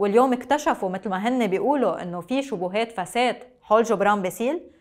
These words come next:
بس هن اليوم جزء من مشروع دولي إقليمي هدفه العلني إضعاف المقاومة عبر حلفائها. بخبروا ناخبينهم إنه وجود المقاومة وتمثيل حزب الله داخل الحكم أدى للانهيار،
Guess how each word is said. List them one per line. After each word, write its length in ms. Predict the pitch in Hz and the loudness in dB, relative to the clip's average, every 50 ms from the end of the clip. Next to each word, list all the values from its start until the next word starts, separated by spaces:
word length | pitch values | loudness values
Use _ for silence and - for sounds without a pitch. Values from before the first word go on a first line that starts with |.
| _ - | _ -2
بس 180 | 240 247 247 302 | -2 0 2 2
هن 160 | 349 359 349 | 2 2 2
اليوم 400 | 320 277 269 302 302 311 311 - - | 2 4 4 4 4 4 2 -2 -2
جزء 360 | 220 240 277 277 294 254 - | 0 0 4 4 4 4 4
من 200 | 214 214 202 196 | 0 -2 -2 -2
مشروع 380 | 196 202 202 - 240 262 226 214 | -4 -6 -4 0 2 4 4 4
دولي 500 | 185 226 247 247 226 208 208 202 190 - | 4 6 6 6 6 6 4 0 0 -2
إقليمي 500 | 190 - - 220 214 208 190 175 170 170 - - - - - _ - | -4 -4 -2 0 0 0 0 -2 -6 -10 -14 -20 -20 -20 -14 _ 2
هدفه 360 | 285 302 320 302 302 - 269 | 4 6 6 4 6 4 6
العلني 680 | 233 208 165 202 233 240 214 196 190 208 233 - - _ - | 6 6 6 6 6 4 4 2 0 -4 -4 -6 -12 _ -4
إضعاف 520 | - 214 165 202 190 196 247 294 311 - 285 | -4 2 4 6 8 8 8 8 6 4 0
المقاومة 680 | 226 202 196 196 196 220 233 233 240 233 220 226 220 | 0 0 -2 0 2 2 4 4 4 4 2 2 0
عبر 320 | 208 175 208 208 220 214 220 - | 2 2 2 2 2 0 -2 -2
حلفائها. 640 | - 202 190 185 185 - - 185 170 - 175 160 - - _ _ _ _ _ - - _ _ | -2 -2 0 -2 -2 -2 -4 -4 -2 -4 -6 -10 -12 -18 _ _ _ _ _ -20 -20 _ _
بخبروا 400 | - 240 - 339 349 339 349 330 | 0 4 6 6 6 6 4 2
ناخبينهم 540 | 294 254 233 240 214 233 269 277 269 262 247 | 2 2 -2 -2 -2 -2 0 0 0 -2 -2
إنه 200 | - 208 196 202 | -4 -4 -4 -2
وجود 320 | 196 196 185 220 269 233 | -2 -2 -2 -2 0 0
المقاومة 720 | 254 214 190 190 - - 220 233 226 214 196 190 190 202 202 - | 0 0 0 0 0 2 4 4 4 4 2 0 -2 -4 -4 -4
وتمثيل 580 | 202 190 208 196 190 175 - - 262 254 233 | -4 -2 -2 -2 -4 -4 -4 -2 0 0 0
حزب 340 | 233 233 220 180 190 175 - | 0 -2 -2 0 0 0 2
الله 280 | - 226 226 208 185 165 | 0 2 2 2 2 2
داخل 340 | 175 208 214 - 247 196 | 2 0 -2 -2 -2 -2
الحكم 520 | 185 185 196 - 233 233 254 220 220 247 247 - - - _ _ _ 240 | -2 -2 -4 -6 -4 -4 -2 -2 -2 -4 -6 -8 -14 -20 _ _ _ 0
أدى 200 | 226 214 196 214 | 0 2 2 2
للانهيار، 800 | 202 190 185 - - 190 185 180 196 190 190 180 175 170 - | 2 2 0 0 -2 -4 -4 -4 -2 -2 0 0 -2 -2 -6